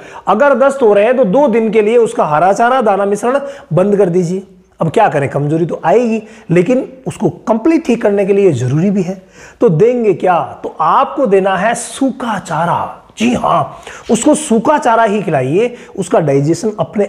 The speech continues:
आप सेट हो जाएगा। सूखे चारे में आप कुछ भी खिला सकते हैं, जो भी आपके पास उपलब्ध हो। लेकिन एक चीज़ मैं आपसे कहना चाहूँगा कि अगर आपके पास लौंग पत्ती है, जिसको हरी पत्ती बोलते हैं,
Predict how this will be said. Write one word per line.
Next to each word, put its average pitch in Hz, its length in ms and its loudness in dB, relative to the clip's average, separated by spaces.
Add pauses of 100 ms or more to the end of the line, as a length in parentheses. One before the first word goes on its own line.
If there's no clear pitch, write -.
आप 165 220 -4
सेट - 280 -8
हो 104 80 -8
जाएगा। - 380 -16 (320)
सूखे 302 380 2
चारे 220 320 2
में 233 280 -2
आप 196 460 0
कुछ 311 240 -4
भी 202 160 2
खिला 190 220 2
सकते 175 320 -6
हैं, 196 240 -2
जो 208 240 2
भी 277 160 2
आपके 156 320 -6
पास 160 320 -4
उपलब्ध 185 380 -2
हो। 240 240 -2 (240)
लेकिन 233 160 0
एक 240 340 0
चीज़ 254 200 2
मैं 220 100 4
आपसे 196 280 0
कहना 147 280 -2
चाहूँगा 131 380 0 (400)
कि - 80 2
अगर 349 300 2
आपके 185 360 -2
पास 175 320 -2
लौंग 202 400 2
पत्ती - 380 -6
है, 160 240 0
जिसको 160 320 -8
हरी 196 260 0
पत्ती 160 260 -4
बोलते 139 320 -2
हैं, 202 200 0